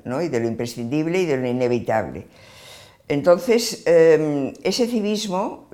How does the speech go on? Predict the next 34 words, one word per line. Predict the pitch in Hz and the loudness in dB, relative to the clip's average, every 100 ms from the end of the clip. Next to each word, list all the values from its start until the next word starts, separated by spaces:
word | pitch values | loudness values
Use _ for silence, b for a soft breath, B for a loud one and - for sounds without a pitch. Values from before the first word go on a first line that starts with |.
| - | -18
que | - 151 135 - - | -2 2 4 2 -4
se | - | -2
ha | 196 | 0
manifestado | 220 185 160 151 190 233 | 0 -2 -4 -4 -2 -2
de | |
una | 185 151 | -2 -4
forma | 180 160 | -4 -4
bastante | 139 151 156 147 | -4 -4 -6 -6
sorprendente | 127 110 117 123 190 190 - 87 | -6 -6 -6 -4 -6 -6 -4 -2
ahora | 127 127 - | 0 -2 -4
con | 104 | -4
la, | 107 101 78 - B B B | -2 -2 -4 -10 B B B
con | 131 | 0
la | 123 | 2
pandemia, | 127 117 143 156 139 - - B B B | 2 2 0 0 0 -2 -6 B B B
no | 143 175 | -4 -2
suele | 180 175 175 196 | -2 0 0 0
manifestarse | 120 85 104 92 - 87 - - | -2 -4 -6 -8 -6 -6 -6 -8
habitualmente, | 92 95 80 85 82 - - - - - | -8 -8 -6 -6 -8 -10 -16 -20 -20 -14
¿no? | 113 - | -14 -10
Es | 127 | -4
muy | 139 | -2
difícil | 127 107 202 - - - _ | -2 -4 -6 -8 -12 -14 _
que | 98 | -8
el | |
ciudadano, | 104 104 104 120 120 135 240 B B B B - | -4 0 0 0 -2 -6 -8 B B B B 0
eh, | 127 123 123 | 2 2 2
piense | 151 147 143 - 156 190 - - | 2 2 2 0 0 0 -4 -2
en | 139 156 - | 0 0 -2
poner | 143 135 170 180 | 0 2 2 0
su | - 156 | -4 -4
libertad | 151 139 131 131 170 175 - | -2 0 -2 0 0 0 -2
en | 143 131 | -6 -4
parte | 165 196 196 - 165 - | -2 -4 -4 -8 -10 -10